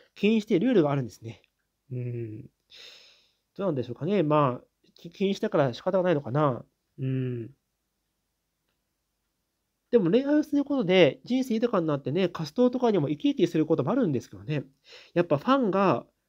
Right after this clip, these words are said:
もう、「え、マジで？」ってなっちゃうからかな。うん。まあ、今回のね、羽生くんの件とか、ね、宇野くんの件とか、フィ-、あのね、フィギュアスケーター選手の恋愛とかもあるんですけど、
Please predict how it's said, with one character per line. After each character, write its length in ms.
も 280
う、 60
「え、 180
マ 200
ジ 160
で？」 120
っ 40
て 160
な 80
っ 80
ち 80
ゃ 40
う 40
か 100
ら 80
か 120
な。 160
う 80
ん。 300
ま 100
あ、 40
今 200
回 120
の 100
ね、 180
羽 140
生 160
く 120
ん 40
の 80
件 180
と 80
か、 260
ね、 120
宇 100
野 100
く 140
ん 80
の 100
件 220
と 100
か、 120
フ 120
ィ-、 140
あ 60
の 160
ね、 240
フ 100
ィ 40
ギ 80
ュ 80
ア 40
ス 100
ケ 100
ー 40
タ 100
ー 40
選 180
手 140
の 40
恋 140
愛 140
と 80
か 100
も 140
あ 60
る 100
ん 80
で 80
す 100
け 80
ど、 380